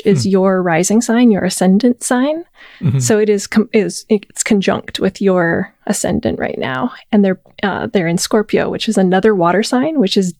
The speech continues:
Speaker 1: deep emotions. So it's like
Speaker 2: Hmm.
Speaker 1: the dark, deep water that, um, you're kinda, like, plunging the depths of maybe emotions or topics that people don't wanna talk about.
Speaker 2: Oh, wow.
Speaker 1: So it's interesting that you're getting into this emotional stuff in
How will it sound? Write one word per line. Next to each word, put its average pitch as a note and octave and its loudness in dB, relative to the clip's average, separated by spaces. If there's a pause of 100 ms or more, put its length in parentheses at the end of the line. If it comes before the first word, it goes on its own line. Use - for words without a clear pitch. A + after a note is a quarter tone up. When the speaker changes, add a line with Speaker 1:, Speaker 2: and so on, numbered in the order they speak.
(120)
Speaker 1:
deep G3 0
emotions. - -4
So - -2
it's - -6
like E3+ 2 (100)
Speaker 2:
Hmm. A2 -4 (440)
Speaker 1:
the G3 4 (140)
dark, - -2 (140)
deep F#3 -4
water G#3 4
that, E3+ -2
um, - -2
you're G3+ -4
kinda, G3 2
like, - -6
plunging F#3 2
the F#3 2
depths - -4
of F3+ 0
maybe F3+ 2
emotions F3 2
or F#3 2
topics - -4
that - -4
people G3+ 0
don't E3+ -2
wanna G#3+ 4
talk A#3+ -2
about. G4 -2 (340)
Speaker 2:
Oh, C3+ 2
wow. C3+ 0 (260)
Speaker 1:
So G3 -2
it's F#3+ -4
interesting G#3+ 0
that F#3+ -2
you're F#3+ 0
getting F#3 2
into G3 4
this - -4
emotional F#3 2
stuff - -6
in G3+ 2